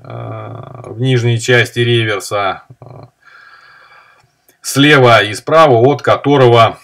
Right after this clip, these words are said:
расположено слово «Китай», написанное китайскими иероглифами слева и заглавными буквами на португальском языке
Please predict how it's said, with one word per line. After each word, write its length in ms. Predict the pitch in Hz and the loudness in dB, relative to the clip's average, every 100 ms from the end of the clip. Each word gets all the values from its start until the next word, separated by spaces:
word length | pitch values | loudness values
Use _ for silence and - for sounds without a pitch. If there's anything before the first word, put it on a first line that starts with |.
| _ | _
расположено 840 | - 101 98 - 107 123 123 117 113 | -12 -10 -6 -2 0 2 2 0 -4
слово 600 | - 131 135 123 113 - _ | -2 2 4 4 2 -2 _
«Китай», 520 | - 117 - 135 117 92 | -12 -8 2 4 4 0
написанное 840 | 101 98 131 123 110 104 92 80 _ _ | -6 -6 -6 -8 -8 -6 -6 -8 _ _
китайскими 680 | - 110 131 120 98 107 104 | -18 -4 0 0 0 -10 -10
иероглифами 920 | 101 101 127 180 175 139 143 143 139 120 | -10 -4 0 0 -2 -6 -4 -2 -4 -6
слева 680 | - 135 135 135 123 113 95 | -10 -4 0 2 2 0 -2
и 200 | 131 156 | -14 -12
заглавными 720 | 135 117 107 123 139 131 120 | -2 -2 2 2 4 2 0
буквами 640 | 104 123 123 123 110 98 87 _ | -2 -4 -4 -6 -4 -8 -10 _
на 420 | - - 98 123 123 | -20 -20 -2 2 2
португальском 800 | - - 113 110 113 113 - 110 | 0 -6 -8 0 0 0 -6 -10
языке 640 | 110 117 127 123 95 80 | -4 -2 0 -2 -4 -6